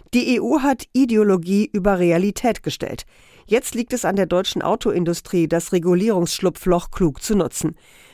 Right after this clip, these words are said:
Was folgen muss, ist echter technologieoffener Wettbewerb. Verbote beschleunigen nicht automatisch die Reduktion von Kohlenstoffdioxid. Das leisten technologische Durchbrüche.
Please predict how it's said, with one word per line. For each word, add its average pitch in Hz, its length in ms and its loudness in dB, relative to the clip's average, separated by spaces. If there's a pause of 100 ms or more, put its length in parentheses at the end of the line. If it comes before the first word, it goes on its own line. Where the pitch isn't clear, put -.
Was 185 160 -2
folgen 240 300 2
muss, 214 260 0
ist - 260 -4 (100)
echter 220 380 -2
technologieoffener 196 1080 0
Wettbewerb. 160 560 -4 (520)
Verbote 180 540 2
beschleunigen 202 640 0
nicht - 240 -2
automatisch 165 640 -2
die 180 100 -2
Reduktion 160 560 0
von 156 220 -2
Kohlenstoffdioxid. 175 1040 0 (320)
Das - 180 2
leisten 175 460 0
technologische 196 680 0
Durchbrüche. 175 540 -2